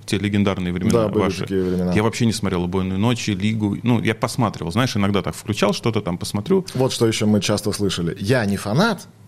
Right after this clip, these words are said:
Speaker 1: Да,
Speaker 2: Вот.
Speaker 1: да, да.
Speaker 2: Вот это оч-, очень часто. Ну, просто мой друг там, типа, «Можно с вами сфотографироваться?» Я думаю, зачем всё это прелюдия была?
Speaker 1: Вот, и я не понимаю, потому что все мои друзья смотрели и фанатели,
Speaker 2: Мгм.
Speaker 1: потому что тогда это было реально что-то такое, в плане юмора, такое основ-, основная движуха была там.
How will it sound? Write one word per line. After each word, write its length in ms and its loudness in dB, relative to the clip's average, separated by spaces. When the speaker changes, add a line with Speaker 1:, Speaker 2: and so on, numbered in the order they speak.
Speaker 1:
Да, 180 2
Speaker 2:
Вот. 80 -2
Speaker 1:
да, 80 -2
да. 220 -4
Speaker 2:
Вот 160 0
это 160 4
оч-, 120 -4
очень 280 2
часто. 320 -4
Ну, 160 2
просто 340 0
мой 160 4
друг 300 2
там, 180 0
типа, 240 -4
«Можно 240 2
с 80 -4
вами 160 0
сфотографироваться?» 840 -6
Я 60 -4
думаю, 240 -4
зачем 340 -4
всё 180 -8
это 200 -8
прелюдия 420 -4
была? 280 -6
Speaker 1:
Вот, 240 0
и 80 0
я 220 4
не 140 4
понимаю, 340 2
потому 240 0
что 140 -6
все 160 0
мои 160 -2
друзья 260 0
смотрели 440 0
и 20 0
фанатели, 680 2
Speaker 2:
Мгм. 380 2
Speaker 1:
потому 220 -2
что 80 -10
тогда 240 0
это 160 -2
было 240 2
реально 240 2
что-то 260 -6
такое, 240 0
в 80 -14
плане 220 2
юмора, 260 2
такое 220 0
основ-, 260 -2
основная 360 0
движуха 340 -6
была 160 -4
там. 140 -12